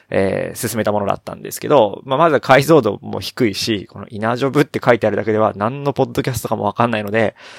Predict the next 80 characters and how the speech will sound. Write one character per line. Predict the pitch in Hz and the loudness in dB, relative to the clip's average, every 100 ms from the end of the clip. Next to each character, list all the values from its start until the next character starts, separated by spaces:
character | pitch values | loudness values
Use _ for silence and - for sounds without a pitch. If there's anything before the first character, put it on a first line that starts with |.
| - _ | -20 _
あ | 113 117 117 | -4 -2 0
ー、 | |
ち | - | -2
ょ | - | -2
っ | |
と | 110 _ - | -2 _ -4
変 | 139 | -2
え | |
よ | |
う | 123 | 2
か | |
な | 104 104 | 2 0
と | 92 | -6
思 | 85 | -18
っ | _ _ _ _ - | _ _ _ _ 0
て、 | 160 - - | 0 0 -6
今、 | 87 73 - | -16 -16 -10
え | 98 | -8
ー | - | -8
と、 | - | -2
変 | 110 | -2
え | |
ま | 107 | -2
し | |
た | - | -12
と。 | - _ _ _ _ _ _ _ | -16 _ _ _ _ _ _ _
で、 | 123 | 0
な | 143 | 2
ん | |
か | 107 | 4
何 | 147 190 | 2 4
個 | 127 | 4
か | 110 120 | 8 8
案 | 156 98 | 8 4
を | 98 - | -6 0
考 | 117 160 160 | 0 4 4
え | 120 | 4
て | 104 | 0
た | 104 | -12
ん | |
で | 98 | -10
す | - | -6
け | 120 | 2
ど、 | 165 120 _ _ - _ - | 4 4 _ _ -20 _ -20
う | 104 | -16
ん | 101 | -10
と、 | 107 101 78 76 64 - _ - | -2 -2 0 -2 -4 -10 _ 0
あ | 185 | 0
ん | 294 | 2
ま | 311 | -2
り | 254 | -2
急 | - 226 | -2 -2
に | 202 190 123 | -2 -6 0
ガ | 127 170 | 4 4
ラ | 214 | 4
ッ | - | -2
と | 131 | -2
変 | 120 | 2
わ | 113 | 2
っ | - | 0
て | - 113 | -6 0
も | 156 131 98 - | 4 4 2 0
わ | 113 | 4
か | 135 139 | 6 6
ん | |
な | 120 107 | 4 -4
く | 104 | -4
な | 107 | -8
っ | _ | _
ち | - | -4
ゃ | 143 | -4
う | 98 | -4
の | 101 | -2
も | 107 | 2
あ | |
る | 107 | 2
し、 | - 151 123 | 0 0 0
あ | 120 | 0
と | |
ま | 123 156 101 | 2 2 2